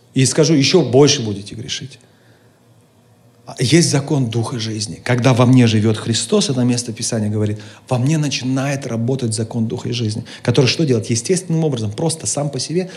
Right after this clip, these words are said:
начинает освобождать меня от закона греха и смерти. Я начинаю жить, как мы говорили выше, для праведности. Изменение во мне происходит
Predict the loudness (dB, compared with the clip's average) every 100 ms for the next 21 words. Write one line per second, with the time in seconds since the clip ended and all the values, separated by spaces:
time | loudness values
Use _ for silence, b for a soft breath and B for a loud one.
0 | B -4 -2 0 0 -2 -2 -4 0 0
1 | 2 0 0 0 0 0 0 -4 -6 -6
2 | -6 -4 -4 -2 -2 -2 0 2 0 0
3 | -2 0 0 -2 -4 -2 0 2 0 0
4 | -2 -6 -14 B -6 -6 -6 -8 -10 -12
5 | -14 -12 -10 -12 _ b b b b b
6 | b b -2 2 2 4 4 4 2 0
7 | -2 -2 -4 -4 -4 -4